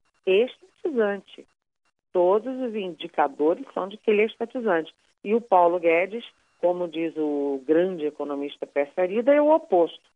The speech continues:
O Paulo Guedes é anticorporação, é um liberal na economia e ele é, é privatizante. Tanto que, quando o Paulo Guedes falou em privatizar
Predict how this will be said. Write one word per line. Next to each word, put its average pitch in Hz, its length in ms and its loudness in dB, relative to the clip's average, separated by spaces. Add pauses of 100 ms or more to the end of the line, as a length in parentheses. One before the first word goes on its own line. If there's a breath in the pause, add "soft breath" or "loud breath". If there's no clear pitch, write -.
(360)
O 156 80 -10
Paulo 170 320 2
Guedes 143 520 0 (420)
é 147 400 0
anticorporação, 180 1500 -2 (260)
é 160 140 2
um 156 160 -2
liberal 160 920 0
na 139 120 -10
economia 185 880 -6 (320 soft breath)
e 180 200 -2
ele 196 460 2
é, 190 280 2 (520)
é 156 360 0 (160)
privatizante. 220 1500 -2 (540)
Tanto 320 640 2 (100)
que, 151 240 0 (100)
quando 196 380 0
o 226 40 -4
Paulo 175 360 0
Guedes 147 500 -2
falou 143 420 2 (320)
em 160 160 -10
privatizar 214 1160 -2